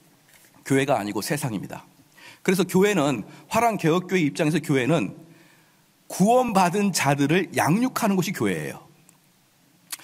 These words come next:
그럼 양육한다는 뜻이 뭡니까? 양육해서 세상에 나가서 하나님 말씀을 잘 실천하고 살아라. 이게, 이게 이제 화란 개혁교회 주 모델이라 그러면, 그럼 청교도 개혁교회는 어떤 걸 주장합니까? 교회는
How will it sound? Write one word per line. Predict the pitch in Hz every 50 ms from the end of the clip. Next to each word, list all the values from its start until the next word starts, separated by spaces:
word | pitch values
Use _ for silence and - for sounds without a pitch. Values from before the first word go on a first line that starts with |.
| - -
그럼 | - 226 -
양육한다는 | - 156 220 269 277 - 269 247 226 -
뜻이 | 254 247 220 240
뭡니까? | 165 131 147 143 139 151 131 101 76 73 - - - - -
양육해서 | 110 117 156 190 233 247 226 - 220 170 - - 214 277 349 - - - -
세상에 | - - - 269 247 240 - 226 214 214
나가서 | 196 165 143 143 147 143 - 165
하나님 | 185 208 226 220 208
말씀을 | 180 139 131 123 - 151 151 139
잘 | - 98 120 156 190
실천하고 | - - 233 - 269 233 240 208
살아라. | 190 196 233 202 226 208 160 110 - - - - -
이게, | 175 190 202 277 220 - - - -
이게 | - 175 185 262 247
이제 | 196 160 147 139 110 - - -
화란 | - 196 208 196 156
개혁교회 | - 170 - 135 - 120 - -
주 | - - 170 170 - - - -
모델이라 | - 135 151 156 147 151 131 127 120
그러면, | 107 113 110 92 95 117 165 185 143 101 90 - - - - - - - - - - - -
그럼 | - - 285 285 277
청교도 | - - 339 320 302 330 302 302 214
개혁교회는 | 180 208 233 262 185 - 240 247 214
어떤 | 170 175 180 - 269
걸 | 254 269
주장합니까? | 185 - 170 175 202 165 147 135 123 - - 98 85 80 - - - - - _ _ _
교회는 | - - 151 135 135 127 117 139 233 262